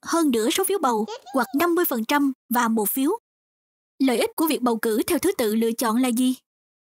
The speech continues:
Bầu cử theo thứ tự lựa chọn mang lại nhiều sự lựa chọn hơn, cho phép nhiều ứng cử viên cạnh tranh mà không sợ phân chia phiếu bầu giữa những người cùng chí hướng.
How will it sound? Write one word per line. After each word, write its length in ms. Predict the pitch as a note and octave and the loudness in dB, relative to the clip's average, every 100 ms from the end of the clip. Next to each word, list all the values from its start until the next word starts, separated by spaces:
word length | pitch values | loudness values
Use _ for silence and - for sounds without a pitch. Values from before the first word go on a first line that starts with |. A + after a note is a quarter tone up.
| _ | _
Bầu 160 | C#4 A#3+ | -2 0
cử 280 | B3 A3+ F#4+ | 0 0 0
theo 100 | D4 | 0
thứ 120 | F4 | 0
tự 180 | D4 A3 | 0 0
lựa 160 | A3+ | 0
chọn 380 | A3 A#3+ G#3 G#3+ A3+ | 0 0 0 0 -4
mang 160 | C#4 D#4+ | -2 0
lại 160 | C#4 A3+ | 2 0
nhiều 200 | A#3 A3+ | 0 0
sự 120 | A#3 | 0
lựa 120 | A#3 | 0
chọn 240 | A3 G3+ | 0 -2
hơn, 240 | A3+ C#4+ C#4+ - _ _ - - | 0 0 0 -4 _ _ -10 -4
cho 100 | B3+ | -2
phép 280 | D4 A#4+ | 0 -2
nhiều 200 | C4 C4+ | 0 2
ứng 120 | A3 F#4+ | 0 0
cử 140 | A#3+ | -2
viên 280 | C#4+ C#4 C4 - | 0 0 0 -2
cạnh 220 | B3+ A#3 | -2 0
tranh 260 | A#3 D4 C4+ - | 0 0 0 -2
mà 120 | C4 B3+ | -4 0
không 160 | E4+ E4+ | 0 0
sợ 200 | C4+ G#3 | 0 -2
phân 200 | C#4+ C4 | -2 -2
chia 220 | C#4+ C4+ | 0 0
phiếu 140 | E4+ F#4+ | 0 0
bầu 280 | B3 G#3+ G#3+ | 0 0 0
giữa 80 | A3+ | -2
những 220 | D4 D#4+ | 0 2
người 200 | B3+ G#3+ | 2 0
cùng 200 | A3 A3+ | -2 -2
chí 160 | A#3 D4+ | 0 0
hướng. 200 | D4+ | 2